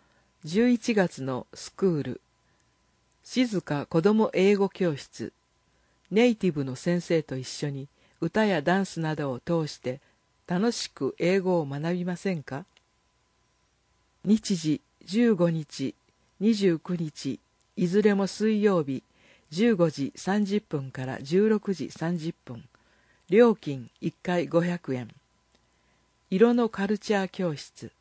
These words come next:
仕事で生きる色を学びませんか？日時、十三日月曜日、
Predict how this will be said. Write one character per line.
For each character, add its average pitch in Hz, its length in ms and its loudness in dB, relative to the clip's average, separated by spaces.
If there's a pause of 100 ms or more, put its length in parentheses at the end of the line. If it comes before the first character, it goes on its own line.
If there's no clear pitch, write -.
(760)
仕 - 180 -2
事 220 320 6
で 196 160 4
生 185 100 0
き 233 160 -2
る 175 160 0
色 165 400 0
を 110 60 -4
学 143 300 -4
び 170 100 -4
ま 165 100 -4
せ 175 200 -4
ん 143 80 -8
か？ 147 200 -16 (840)
日 202 320 0
時、 131 220 -8 (480)
十 220 220 4
三 220 300 0
日 202 400 -4
月 160 320 -6
曜 175 180 2
日、 127 200 -8